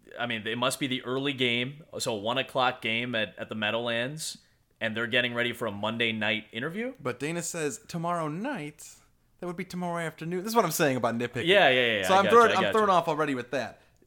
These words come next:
Speaker 2: Uh, then during this conversation in this last scene, we're told it's two hours before showtime, which means it's nine o'clock, but it is bright daylight outside.
Speaker 1: <laughs>
Speaker 2: So that's just a little, come on, let's, let's
Speaker 1: Little
Speaker 2: get these
Speaker 1: ana-,
Speaker 2: technical
Speaker 1: uh, what,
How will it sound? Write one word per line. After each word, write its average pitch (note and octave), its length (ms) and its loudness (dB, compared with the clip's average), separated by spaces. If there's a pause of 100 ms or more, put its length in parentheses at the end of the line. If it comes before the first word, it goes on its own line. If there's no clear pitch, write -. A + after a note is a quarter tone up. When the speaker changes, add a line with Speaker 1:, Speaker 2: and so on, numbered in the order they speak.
(100)
Speaker 2:
Uh, C#3 260 2
then A#3 220 2
during F#3+ 240 0
this F3+ 140 -4
conversation E3+ 520 -2
in C#3 140 -4
this C3 140 -8
last C#3+ 340 -6
scene, A2+ 300 -8 (260)
we're C3+ 140 -2
told C#3+ 260 -2
it's A2+ 120 -14
two - 160 -4
hours D3+ 140 2
before B2+ 280 -6
showtime, B2+ 460 -6
which A2 180 -10
means A#2 240 -8
it's G#2 180 -14
nine C3 240 -6
o'clock, A#2+ 380 -10
but A#2+ 120 -6
it C3+ 140 -6
is A2 180 -10 (200)
bright F#3+ 500 -2
daylight A2 340 0
outside. A2+ 640 4
Speaker 1:
<laughs> - 120 -4 (140)
Speaker 2:
So E3 100 2
that's F3 220 8
just - 180 2
a E3 40 2
little, C3+ 340 4
come D#3+ 220 -2
on, G2+ 260 0
let's, C#3 200 -6
let's D3+ 160 -4
Speaker 1:
Little C3+ 140 0
Speaker 2:
get - 40 -6
these C3+ 240 -4
Speaker 1:
ana-, C3+ 120 -4
Speaker 2:
technical B2+ 300 4
Speaker 1:
uh, A#2 60 2
what, G#2+ 80 0